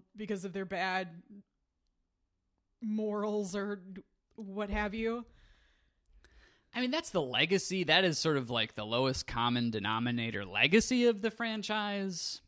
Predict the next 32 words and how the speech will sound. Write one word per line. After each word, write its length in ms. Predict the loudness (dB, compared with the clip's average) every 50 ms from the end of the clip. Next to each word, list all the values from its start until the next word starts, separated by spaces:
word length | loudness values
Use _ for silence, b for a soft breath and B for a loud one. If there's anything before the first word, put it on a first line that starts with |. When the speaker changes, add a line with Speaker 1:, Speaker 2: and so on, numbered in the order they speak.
| _ -18
Speaker 1:
Gotcha. 380 | -16 -16 -16 -16 -18 -18 -18 -18 -20 -20 -20 _ _ _ -20 _ _ _ _ -6
Speaker 2:
And, 480 | -2 0 2 2 2 0 -2 -4 -6 -8 -14 -20 _ _ _ _ _ _ _ -10
you 140 | -4 0 0 2
know, 100 | 0 0
people 720 | -2 -2 -2 0 4 4 4 6 6 4 2 2 0 -2 -6 b b b b b b b b b b
who 280 | -2 0 2 2 2 4
have, 840 | 4 6 6 6 4 2 0 -4 -8 -10 -10 -8 -8 -8 -10 -12 -16 _ _ _ _ _ _ _ b b b b b b b b b b b b b b
I 60 | -2
guess, 200 | -2 -2 -4 -6 _ -10
just 260 | -8 -8 -6 -4 -2
fans. 460 | -2 -2 -2 -4 -4 -6 -8 -6 -4
I 80 | -4 -4
was 120 | -4 -4
about 220 | -4 -2 -2 -2 -2
to, 140 | -4 -6 -6
in 80 | -4
a 40 | -4
very 280 | -2 0 2 4 4 4
elaborate 420 | 2 4 4 4 6 6 6 6
way, 220 | 6 6 6 4
describe 440 | 2 0 -4 -10 -10 -10 -10 -10 -10
a 60 | -10
fan. 340 | -10 -10 -8 -6 -6 -4 -4
But 100 | -4 -2
fans 200 | 0 0 0 0
of 60 | 0
the 60 | -2 -2
franchise, 400 | 0 0 0 2 2 2 2 4
you 60 | 4
know, 40 | 2
people 320 | 2 2 2 4 4 4
who 560 | 6 6 4 4 4 2 0 -2 -4 -6 -10